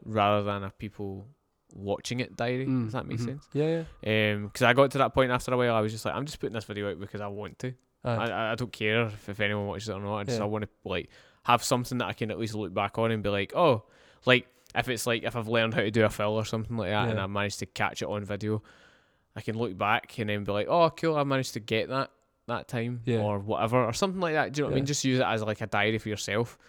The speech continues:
Speaker 1: Um, I know loads of people who do that.
Speaker 2: Uh-huh.
Speaker 1: Um, just use it as, um, something to reference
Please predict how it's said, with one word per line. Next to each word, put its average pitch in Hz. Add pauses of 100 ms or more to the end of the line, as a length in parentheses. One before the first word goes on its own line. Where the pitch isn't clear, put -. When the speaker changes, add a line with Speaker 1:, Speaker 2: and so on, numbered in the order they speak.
(420)
Speaker 1:
Um, 104
I 107
know 127
loads 110
of -
people 123
who 127
do 120
that. 123 (100)
Speaker 2:
Uh-huh. 120
Speaker 1:
Um, 107 (200)
just 107
use 107
it 104
as, 101 (160)
um, 95 (920)
something 104
to 98
reference 107